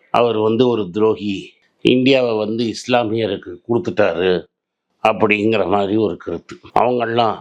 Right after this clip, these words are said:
கோட்சேயை கொண்டாடுறாங்க. ஐன்ஸ்டைன் காந்தியை பத்தி சொன்னதை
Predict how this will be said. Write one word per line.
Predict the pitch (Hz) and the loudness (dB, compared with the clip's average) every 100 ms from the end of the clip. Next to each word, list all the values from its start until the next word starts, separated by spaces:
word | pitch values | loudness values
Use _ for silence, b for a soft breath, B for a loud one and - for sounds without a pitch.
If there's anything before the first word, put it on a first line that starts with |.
| - - 104 | -12 -12 -2
கோட்சேயை | 120 120 113 95 | -2 0 -4 -2
கொண்டாடுறாங்க. | 92 95 90 90 85 82 65 - - B B _ - | -4 -8 -4 -4 -4 -10 -12 -20 -20 B B _ -2
ஐன்ஸ்டைன் | 123 156 156 - 151 123 | 0 0 0 0 2 2
காந்தியை | 110 120 127 127 | 2 2 2 0
பத்தி | 104 117 113 | 0 -4 -6
சொன்னதை | 110 110 110 107 | -6 -4 -4 0